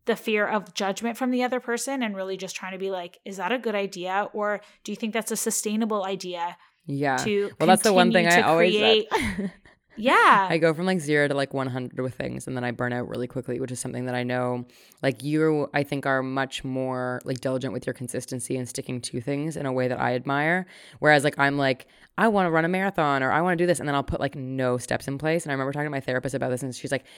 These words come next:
Speaker 2: "How about you just try to go for a run?" And I'm like,
Speaker 1: Yeah.
Speaker 2: "Huh."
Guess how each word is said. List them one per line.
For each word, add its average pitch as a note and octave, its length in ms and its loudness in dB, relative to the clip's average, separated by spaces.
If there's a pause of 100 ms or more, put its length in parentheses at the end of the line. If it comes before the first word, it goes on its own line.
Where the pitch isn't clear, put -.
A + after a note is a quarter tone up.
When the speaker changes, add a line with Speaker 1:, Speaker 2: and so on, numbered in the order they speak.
(140)
Speaker 2:
"How - 140 2
about F#3+ 160 0
you G#3 80 -2
just G3+ 160 -4
try F3+ 120 -2
to E3+ 80 0
go D#3+ 140 0
for D3+ 300 -2
a C#3+ 140 4
run?" C3 420 -2
And D3 80 -4
I'm D3 80 0
like, C#3 240 -2
Speaker 1:
Yeah. F#3+ 180 -2
Speaker 2:
"Huh." G#3+ 260 2